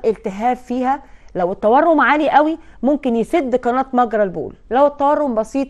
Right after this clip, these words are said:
هيعاني من احتباس الى حد ما في البول، بيخرج البول منه على هيئة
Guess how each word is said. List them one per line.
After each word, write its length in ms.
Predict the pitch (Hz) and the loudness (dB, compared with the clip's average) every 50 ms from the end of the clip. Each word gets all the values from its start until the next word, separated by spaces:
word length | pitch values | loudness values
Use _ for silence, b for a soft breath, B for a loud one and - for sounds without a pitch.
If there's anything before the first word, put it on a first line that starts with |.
| - | -6
هيعاني 540 | - 247 247 233 226 240 285 302 294 262 247 | -4 -2 -2 0 0 0 0 0 0 -2 -2
من 240 | 240 247 247 - - | -2 -4 -4 -6 -8
احتباس 440 | - - - - 220 233 277 254 - | -12 -12 -10 -6 -4 -4 -4 -4 -6
الى 180 | - 214 196 190 | -6 -6 -6 -6
حد 320 | - - 262 233 208 202 | -4 -4 -4 -4 -4 -6
ما 300 | 196 208 220 247 269 262 269 B B B B B - | -6 -4 -2 -2 -2 -2 -4 B B B B B -4
في 100 | - 233 | -2 -2
البول، 380 | 214 196 254 294 349 381 349 B B B B B - | 0 2 2 2 2 0 -2 B B B B B 0
بيخرج 360 | 277 339 - - 285 277 240 | 2 2 2 2 0 0 0
البول 340 | 247 226 208 262 302 285 226 | -2 0 0 0 0 0 0
منه 280 | 233 269 269 262 240 | 0 0 0 2 2
على 140 | 214 196 202 | 2 2 2
هيئة 240 | 233 247 - 233 | 2 0 0 -4